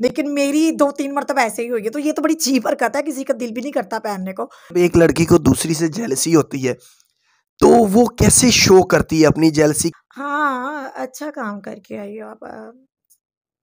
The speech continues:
Speaker 1: माशाल्लाह क्लैप हुई है आपको।
Speaker 2: नसीबो लाल जी के गानों पे भी परफॉर्म करती हैं?
Speaker 1: मैं भी इस गलती को एक्सक्यूज करती हूँ।
Speaker 2: आपकी भी कुछ वीडियोज़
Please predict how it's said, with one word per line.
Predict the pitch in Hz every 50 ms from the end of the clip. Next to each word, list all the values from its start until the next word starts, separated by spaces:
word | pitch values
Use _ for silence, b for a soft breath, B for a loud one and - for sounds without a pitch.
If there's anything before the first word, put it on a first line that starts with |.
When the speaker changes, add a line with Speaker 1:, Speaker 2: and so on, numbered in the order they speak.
| _ _ 233
Speaker 1:
माशाल्लाह | 233 233 233 285 254 247
क्लैप | 247 254 240 233 240 247 240
हुई | 269 240 220
है | 208 202 196
आपको। | 196 190 185 190 _ - - - - b b b b b b b b -
Speaker 2:
नसीबो | 175 180 185 - - 180 175 196 220
लाल | 214 214 208 202 196
जी | 180 202
के | 190 - 196
गानों | 190 180 175 170 180 175
पे | - 185
भी | 175 180
परफॉर्म | 180 - 180 170 - 160 147 151 160 -
करती | - 311 294 - - 302 311
हैं? | 320 330 _ _ _ _ _ - - _ - _ _ _ _ _ _ _ _ _ _ 831 807 855 880 960 932 1047 1077 1077 1077 1077 1077 1077 _ _ _ _ _ _ _ _ _ _ _ _ b b b b b b b b b _ -
Speaker 1:
मैं | 208 214 214 220
भी | 254 247
इस | 240 226 214 -
गलती | 226 220 185 190 - 220
को | - 220 214 208 202 202 208
एक्सक्यूज | 202 - - - 208 208 202
करती | - 226 190 196 _ - 214
हूँ। | 233 240 220 _ _ _ _ - -
Speaker 2:
आपकी | 196 214 226 226 - - 262
भी | 247 254 226
कुछ | - 202 185 - -
वीडियोज़ | - 165 175 170 - 175 196 175 143 - -